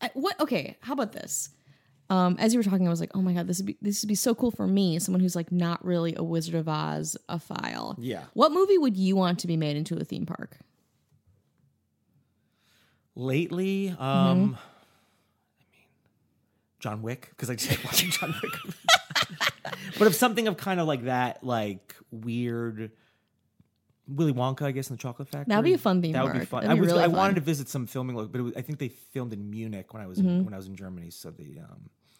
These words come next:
Speaker 2: I didn't get to go
Speaker 1: Mm.
Speaker 2: there. But yeah, like, uh, Willy Wonka and the Chocolate Factory. I
Speaker 1: That'd
Speaker 2: mean,
Speaker 1: be
Speaker 2: I don't know
Speaker 1: cool
Speaker 2: why
Speaker 1: one.
Speaker 2: they have. They just keep remaking the movie. It's like,
Speaker 1: Yeah.
Speaker 2: stop. They already
Speaker 1: Yeah.
Speaker 2: did it right
Speaker 1: Enough.
Speaker 2: the first time.
Speaker 1: Enough. I just, I saw A Star Is Born last night,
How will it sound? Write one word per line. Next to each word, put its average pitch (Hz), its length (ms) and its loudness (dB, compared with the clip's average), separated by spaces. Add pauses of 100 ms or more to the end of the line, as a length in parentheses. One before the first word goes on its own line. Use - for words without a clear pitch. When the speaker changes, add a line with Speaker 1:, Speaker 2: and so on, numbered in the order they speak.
(460)
Speaker 2:
I 269 120 0
didn't 330 140 -2
get 247 120 2
to 214 60 -4
go 107 80 -2
Speaker 1:
Mm. 98 40 -4
Speaker 2:
there. 107 100 -4
But 160 140 0
yeah, 147 220 4
like, 127 360 -4
uh, - 60 -18 (420)
Willy 135 220 -2
Wonka 104 180 -6
and 92 100 -18
the 92 40 -18
Chocolate - 300 -20
Factory. - 340 -20
I - 40 -12
Speaker 1:
That'd 202 140 0
Speaker 2:
mean, 208 80 0
Speaker 1:
be - 20 2
Speaker 2:
I 147 60 4
don't 170 80 6
know 147 80 4
Speaker 1:
cool 110 80 0
Speaker 2:
why 110 140 2
Speaker 1:
one. 110 80 -2
Speaker 2:
they 98 60 -4
have. 101 160 -10
They 151 80 0
just 165 140 -4
keep - 160 -10
remaking 123 440 -4
the 107 40 -8
movie. 107 280 -6
It's 85 100 -12
like, 202 100 -8
Speaker 1:
Yeah. 190 120 -4
Speaker 2:
stop. - 320 -2 (120)
They 117 140 -8
already 190 100 0
Speaker 1:
Yeah. 156 140 0
Speaker 2:
did 139 120 0
it - 140 -6
right 127 80 2
Speaker 1:
Enough. 196 180 4
Speaker 2:
the 156 40 0
first 156 120 -6
time. - 80 -2
Speaker 1:
Enough. 165 260 2
I 190 100 4
just, 214 180 0
I 208 100 2
saw 208 200 2
A 185 40 2
Star 165 280 -4
Is 180 80 0
Born 214 240 0
last 214 220 0
night, 233 240 0